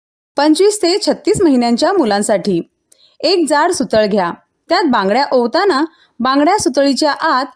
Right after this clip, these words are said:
आणि बाहेर काढताना बांगड्या सुतळीच्या बाहेर, असे बोलता बोलता मुलाकडून करून घ्या.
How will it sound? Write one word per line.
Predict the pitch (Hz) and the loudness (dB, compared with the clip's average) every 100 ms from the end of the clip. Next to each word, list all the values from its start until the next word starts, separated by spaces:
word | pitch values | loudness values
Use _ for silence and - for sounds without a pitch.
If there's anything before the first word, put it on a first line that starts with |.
| _ - | _ -8
आणि | 277 381 | 0 2
बाहेर | 262 196 226 262 | 2 0 0 0
काढताना | 320 359 359 359 247 254 _ _ 247 | 0 0 2 2 2 -2 _ _ -2
बांगड्या | 269 285 359 | 0 2 2
सुतळीच्या | 427 240 262 269 311 294 | 0 -2 -2 0 0 0
बाहेर, | 269 339 294 320 - _ - | 0 2 2 0 -6 _ -6
असे | 269 330 427 | -4 0 0
बोलता | 294 262 233 311 | 2 0 0 0
बोलता | 370 381 262 311 - _ - | 0 0 0 -2 -4 _ -2
मुलाकडून | 277 370 440 285 320 427 | 2 2 2 2 2 0
करून | 277 233 220 | 0 2 2
घ्या. | 202 165 | 0 -4